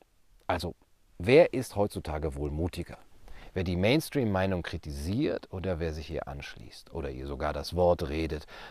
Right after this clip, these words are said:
nur um sich als guter Mensch zu zeigen oder weiterhin in Talkshows eingeladen zu werden? Ja, daran sieht man natürlich an diesen Beispielen auch,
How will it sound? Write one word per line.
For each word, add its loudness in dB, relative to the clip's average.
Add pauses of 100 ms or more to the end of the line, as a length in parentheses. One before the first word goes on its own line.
nur 10
um 6
sich 6
als -2
guter 2
Mensch 2
zu -4
zeigen -6 (880)
oder -6
weiterhin -4
in -8
Talkshows -2
eingeladen -14
zu -16
werden? -18 (1600)
Ja, 4
daran 4
sieht 4
man 4
natürlich 0
an -2
diesen -2
Beispielen 2
auch, -2